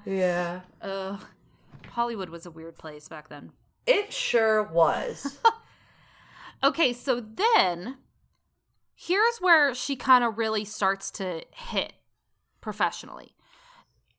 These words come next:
Speaker 2: M G M pairs her up with Mickey Rooney in a
Speaker 1: Yeah.
Speaker 2: string of little films called backyard musicals. That's what they refer to them as. They basically make, like, five films within five years.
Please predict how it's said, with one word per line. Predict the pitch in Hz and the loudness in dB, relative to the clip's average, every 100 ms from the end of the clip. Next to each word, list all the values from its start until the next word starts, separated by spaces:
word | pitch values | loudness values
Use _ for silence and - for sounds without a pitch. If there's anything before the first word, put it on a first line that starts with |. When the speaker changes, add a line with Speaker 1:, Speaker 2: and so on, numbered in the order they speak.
| _ | _
Speaker 2:
M | 247 302 349 | 2 2 2
G | 403 370 | -2 0
M | 214 196 208 208 - | 0 0 -4 -8 -6
pairs | 226 226 240 | -2 -2 -2
her | 277 208 | -2 2
up | 180 180 | 2 2
with | 180 170 - | -4 -4 -6
Mickey | 190 185 185 202 | -8 -8 -8 -10
Rooney | 165 170 - - 202 - _ _ - _ | -8 -10 -12 -14 -18 -20 _ _ -20 _
in | 214 214 | -4 -2
a | |
Speaker 1:
Yeah. | 202 | -4
Speaker 2:
string | 208 - 269 240 240 262 285 294 285 - | -6 -10 -8 -4 0 0 -2 -4 -6 2
of | 208 196 190 190 185 - _ _ _ _ _ _ | 4 4 2 -2 -8 -20 _ _ _ _ _ _
little | 208 214 214 | -4 -2 -2
films | - 196 175 175 202 | 0 2 2 -2 -10
called | - - 190 180 175 _ 196 | -6 2 2 2 -4 _ 2
backyard | 180 180 180 175 170 165 170 | 2 2 -4 -4 -4 -10 -16
musicals. | 185 165 - - - - | -14 -14 -14 -14 -14 -14
That's | 160 - | -18 -16
what | 156 | -16
they | 139 147 | -14 -14
refer | - - - | -16 -16 -18
to | - | -18
them | - - | -18 -20
as. | - - _ - - - | -20 -20 _ -20 -14 -4
They | 226 | -2
basically | 233 285 320 403 - 359 | 0 -2 -2 -6 -4 -4
make, | 262 233 220 - _ | -2 -4 -6 -14 _
like, | 196 175 | -4 -4
five | - - 190 185 196 208 208 | -6 -4 4 6 6 4 -4
films | - 185 185 202 208 | -2 0 0 -4 -6
within | 208 208 175 | -6 -6 -8
five | 156 165 160 151 | -2 0 0 -2
years. | - 139 - - - | -12 -16 -14 -16 -18